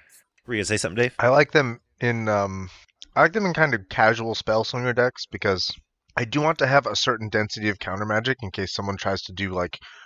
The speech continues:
Speaker 2: crazy massive blowout things.
Speaker 1: Yeah.
Speaker 2: But I don't wanna be the fun police. So for me, they make in, in, like, spell slinger-ish decks, I think they make really perfect, like, counterspell number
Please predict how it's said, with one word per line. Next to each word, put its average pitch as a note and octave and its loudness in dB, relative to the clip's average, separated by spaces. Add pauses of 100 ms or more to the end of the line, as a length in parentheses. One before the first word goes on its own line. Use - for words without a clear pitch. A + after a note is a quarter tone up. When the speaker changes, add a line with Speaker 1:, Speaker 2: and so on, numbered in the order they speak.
(140)
Speaker 2:
crazy A2+ 2
massive G2+ -2
blowout G2 0
things. C#3 -6
Speaker 1:
Yeah. - -4 (520)
Speaker 2:
But A2+ 2
I G#2+ 0 (140)
don't C#3 4
wanna C3 4
be A#2 -2
the G#2 -2
fun G#2+ 0
police. E3 -6 (540)
So A#2+ 6 (420)
for D3+ 2
me, D#3+ 0
they D3 4
make C3 0 (120)
in, C#3 -2 (100)
in, E3 0
like, D#3 2
spell C#3+ 2
slinger-ish B2+ 0
decks, F2+ -4
I A2+ 4
think A#2+ -4
they A2+ 0
make G#2+ -2
really G#2+ -4 (140)
perfect, A2 0
like, F#2+ -4 (400)
counterspell B2+ 2
number G#2 2